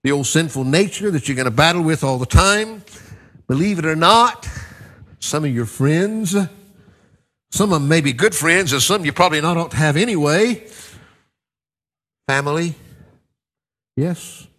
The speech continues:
sometimes family can run interference. God's wanting you to go one direction, and they're trying to get you to go some other direction. What does God want?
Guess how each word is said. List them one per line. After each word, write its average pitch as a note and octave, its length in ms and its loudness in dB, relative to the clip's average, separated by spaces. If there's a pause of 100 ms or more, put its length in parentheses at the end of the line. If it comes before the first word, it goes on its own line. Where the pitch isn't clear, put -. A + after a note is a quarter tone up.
sometimes D#3 400 -4
family E3 340 0
can D3+ 180 -8
run D#3+ 200 -4
interference. E3+ 800 -4 (640)
God's D#3 280 2
wanting F3 220 -2
you D#3 80 2
to C#3+ 140 -4
go E3+ 160 0
one E3+ 200 -2
direction, E3 520 -2
and C#3+ 100 -4
they're E3 80 2
trying E3+ 280 0
to D#3+ 40 -2
get D3+ 280 -2
you - 60 4
to - 140 -6
go D#3+ 300 2 (400)
some E3+ 260 0
other F3 220 0
direction. E3+ 720 -2 (1500)
What G#3 420 -4 (800)
does D3+ 160 0
God E3 320 0
want? - 800 -10